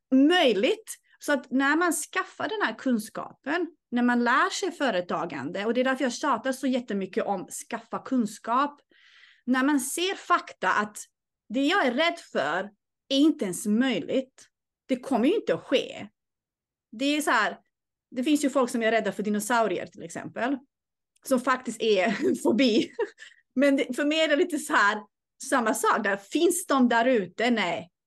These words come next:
Hur kommer du att alltså, hur, det, inget kommer att hända för det existerar inte.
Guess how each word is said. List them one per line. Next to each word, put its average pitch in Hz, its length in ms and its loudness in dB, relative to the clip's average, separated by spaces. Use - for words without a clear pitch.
Hur 285 400 4
kommer 240 320 2
du 202 280 4
att 196 200 -6
alltså, 240 160 0
hur, 269 120 4
det, 285 180 -6
inget 330 200 2
kommer 320 160 4
att 339 100 2
hända 285 260 0
för 262 80 2
det 247 60 6
existerar 240 640 0
inte. 254 360 -2